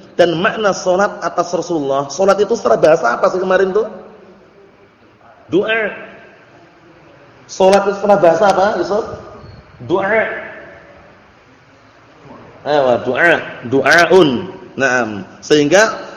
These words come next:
salawat atas Nabi itu masih mendoakan Rasulullah gitu loh. Nah, kita lihat. Bahwa talabus sana'i alaihi minallahi ta'ala, ya kan? Meminta sanjungan untuk Rasulullah dari siapa?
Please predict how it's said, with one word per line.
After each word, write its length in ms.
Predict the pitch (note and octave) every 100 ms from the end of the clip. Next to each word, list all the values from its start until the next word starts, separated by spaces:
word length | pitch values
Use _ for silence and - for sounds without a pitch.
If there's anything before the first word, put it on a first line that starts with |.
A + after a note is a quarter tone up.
| -
salawat 600 | - - F3 F3 A3 A#3 F#3+
atas 240 | F3 -
Nabi 240 | F#3 D#3
itu 60 | G3+
masih 180 | A3 A#3
mendoakan 400 | A#3 F#3 F3 F3+ G#3
Rasulullah 380 | G#3 A3 G#3+ G3+
gitu 160 | G#3+
loh. 160 | F#3+ A#2 G2 - -
Nah, 120 | B2 B2
kita 160 | C3+
lihat. 540 | D3 D3 C#3 A2 - - - - - - _ _ _ -
Bahwa 320 | D3 D#3 D#3 F#3
talabus 480 | A#3 A#3 F3 F3+
sana'i 400 | F3+ E3 F3 F#3
alaihi 320 | D#3+ E3+ F#3 D#3+
minallahi 320 | D#3+ D3+ C#3+
ta'ala, 400 | C#3 B2 B2 A#2+
ya 80 | C#3
kan? 240 | D3 F3 - - -
Meminta 560 | E3 F3 F3+ B3+ B3+ A3
sanjungan 960 | G3 G3+ F#3 D3 A#3+ C4 C#4 C#4 C#4+ - - - -
untuk 400 | - C#4 B3+ A3+
Rasulullah 800 | G3+ G3 G3 F3+ F3+ G#3 A#3 - -
dari 160 | E3+ G3
siapa? 560 | G3 E3 E3+ G3 -